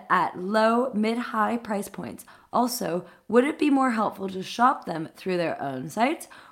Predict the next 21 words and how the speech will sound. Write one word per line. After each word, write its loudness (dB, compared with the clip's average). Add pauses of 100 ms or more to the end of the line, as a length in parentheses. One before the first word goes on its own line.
(140)
or 4 (180)
online 4
retailers -4
like 0
Shopbop 6
or -2
Net-a-Porter -2 (280)
that 0
may 4
have 2
stronger 4
supply 2
chains? -4 (160)
Thanks, -8
guys. -2
Love -6
the -6
pod." -8 (340)
Thanks, 0
Walandes. 2 (440)
Kemi, 0